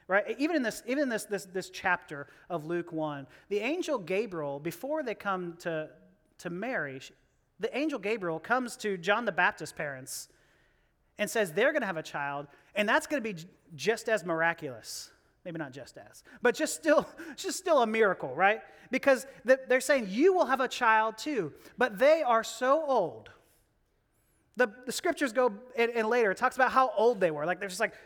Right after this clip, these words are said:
they're so old. They were close to death old, it says. <laughs> And Zechariah, John's dad, starts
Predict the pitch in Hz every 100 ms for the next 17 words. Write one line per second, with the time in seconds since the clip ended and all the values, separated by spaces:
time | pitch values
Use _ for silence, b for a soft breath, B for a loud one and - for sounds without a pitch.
0 | - 233 - - 254 277 262 226 254 240
1 | 165 147 B - 247 254 - 269 285 -
2 | 226 180 226 247 - 180 165 151 151 190
3 | 175 156 156 - - B B B B B
4 | 220 - _ B B 233 190 226 285 262
5 | 247 196 190 175 196 220 175 165 170 -
6 | 226